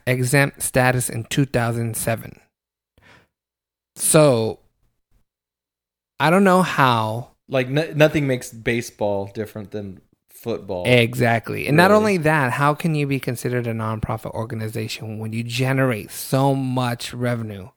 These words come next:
Speaker 2: But that's not, that's not what makes a nonprofit a nonprofit, right?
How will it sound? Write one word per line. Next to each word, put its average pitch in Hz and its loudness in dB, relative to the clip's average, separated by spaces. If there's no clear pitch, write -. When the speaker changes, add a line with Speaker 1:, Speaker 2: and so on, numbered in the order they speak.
Speaker 2:
But 139 0
that's 180 4
not, 240 -4
that's 170 0
not 196 0
what 156 -4
makes 135 -4
a - -2
nonprofit 127 -2
a - -6
nonprofit, 120 -4
right? 120 -6